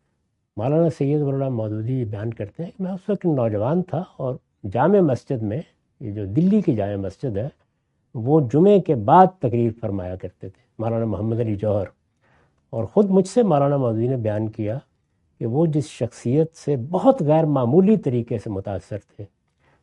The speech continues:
ये मालूम है कि उस ज़माने में मजहबी फ़िक्र के लिहाज से लोग जिन शख्सियात से मुतासर थे वो अबुल कलाम आज़ाद थे या इकबाल थे, और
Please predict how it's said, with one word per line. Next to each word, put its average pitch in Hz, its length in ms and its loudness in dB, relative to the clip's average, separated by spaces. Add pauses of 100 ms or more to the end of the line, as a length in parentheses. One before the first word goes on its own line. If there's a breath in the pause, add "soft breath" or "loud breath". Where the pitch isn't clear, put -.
(140)
ये 202 60 -4
मालूम 190 440 4
है 143 100 2
कि 143 100 -4
उस 117 100 -4
ज़माने 113 420 -2
में 127 200 -2 (640)
मजहबी 175 500 4
फ़िक्र 220 400 6
के 214 160 2
लिहाज 113 320 0
से 139 220 -6
लोग 117 280 -4
जिन 127 180 -2
शख्सियात 120 580 -6
से - 120 -8
मुतासर 120 480 -6 (100)
थे 160 60 0
वो 143 140 -2
अबुल 127 200 -4
कलाम 139 360 -2
आज़ाद 131 420 0
थे 113 80 -2
या 95 100 -2
इकबाल 107 420 -4
थे, 143 160 -14 (840 soft breath)
और 131 540 4